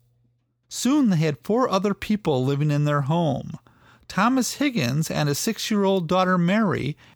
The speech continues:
and Patrick Jennings with his fourteen-year-old daughter Margaret.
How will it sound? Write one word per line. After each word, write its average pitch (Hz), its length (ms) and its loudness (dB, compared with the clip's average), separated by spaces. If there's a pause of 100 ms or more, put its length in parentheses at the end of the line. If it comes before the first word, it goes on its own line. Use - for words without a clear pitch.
and 185 240 0
Patrick - 640 -4
Jennings 175 600 0
with 170 180 -4
his 262 180 -2
fourteen-year-old 143 920 0
daughter 135 340 2
Margaret. 190 680 0